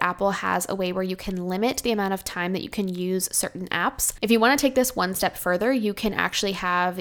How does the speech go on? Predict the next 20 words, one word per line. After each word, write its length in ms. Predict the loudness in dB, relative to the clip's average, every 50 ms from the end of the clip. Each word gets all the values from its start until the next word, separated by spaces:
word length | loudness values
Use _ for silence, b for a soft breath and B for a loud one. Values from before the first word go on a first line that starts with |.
| -6
your 80 | -6 -4
partner 420 | 0 2 2 2 4 2 2 2
or 180 | 4 4 4 2
a 60 | 2
friend, 400 | 2 2 2 2 2 2 0 -2 -6 -10 _
probably 220 | 2 2 4 4
not 160 | 4 4 4 4
a 40 |
friend 220 | 4 4 2 2 2
unless 240 | 0 0 0 -2 -4
it's 80 | -4
someone 160 | -2 -2 -2
that 100 | 0 -2
you 120 | -2 -2 -2
live 180 | -2 -2 0
with, 240 | 2 2 2 0 -2 -6 -8 -2
actually 300 | -2 -2 0 2 0 2
set 420 | 2 2 2 4 4 4 2 0 -2
the 120 | -4 -4 -6
time 460 | -4 -2 0 0 0 0 0 -2